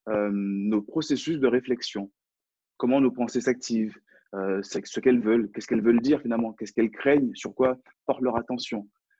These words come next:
Euh, qu'est-ce que je me dis à moi-même et qu'est-ce que je mets de côté. Et je pense que c'est un petit peu ça qui me fait le frein dans l'exemple que tu as donné, où on se dit, « Je ne peux pas. » C'est parce que finalement,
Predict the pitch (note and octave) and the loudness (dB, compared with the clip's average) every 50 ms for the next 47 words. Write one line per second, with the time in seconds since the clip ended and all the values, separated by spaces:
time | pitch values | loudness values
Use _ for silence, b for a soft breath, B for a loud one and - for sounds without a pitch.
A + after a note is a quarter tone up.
0 | _ _ _ - G#2 G2+ G2+ G2+ G2+ G2+ G2+ G2+ G2+ G2+ G2+ G2+ G2+ G2+ G2+ G2+ | _ _ _ -6 -2 -2 0 0 0 0 0 0 0 0 0 0 0 0 -2 -2
1 | G2+ - G#2 - _ - C#3 - C3 A#2+ B2 B2+ A#2+ A#2+ C3+ B2 B2+ C3 B2+ C3 | -4 -4 -8 -6 _ -6 -4 -2 0 2 4 4 4 4 4 4 4 4 2 2
2 | C3+ C#3+ D3+ D3+ - - - - B2 A#2+ - A#2 A#2+ A#2 B2 B2 B2 - - B2+ | 2 2 2 0 0 -2 -2 -2 -4 -4 0 0 2 2 2 2 0 0 -2 -4
3 | - - A#2+ A2+ - _ _ _ G#2 G2+ - C#3 D3+ C#3 C3 A2+ - A#2+ A2+ - | 0 0 -2 -2 -2 _ _ _ -16 -8 -6 -6 -6 -6 -8 -4 0 0 0 0
4 | - - A#2+ A#2+ B2 - - C3 B2+ - C#3+ C3 - B2 A#2+ A2 - _ _ _ | 0 -2 -4 -4 -4 -4 -8 -6 -4 -4 -4 -2 0 0 0 0 -2 _ _ _
5 | _ _ _ - D3+ C#3+ C3+ C3 - - - - B2+ D#3 F3 - - - - G2+ | _ _ _ 2 4 4 4 2 0 -2 -4 -4 -4 -4 -4 -6 -8 -8 -4 -2
6 | G#2 G#2 G2+ A#2+ A#2+ - A2+ - - G2+ G2 G2+ G2 G#2 B2+ C3+ B2 - A2 G#2 | -2 0 -2 -2 -4 -6 -4 -2 -2 -2 0 -2 -2 0 0 -2 -2 -2 0 0
7 | A#2 C3+ C#3 - _ _ _ - - G#2 G#2 - B2 - - - G#2+ G#3 - _ | 0 0 0 -2 _ _ _ -6 -4 -4 0 2 0 0 2 -2 -4 -4 -8 _
8 | _ _ _ _ _ _ _ _ - - - G#2 - C3+ C3 B2+ B2 A2+ A2 A#2 | _ _ _ _ _ _ _ _ -10 -8 -8 -2 -2 -2 -2 0 -2 0 0 0
9 | C3+ D3+ D3 | 0 -2 -4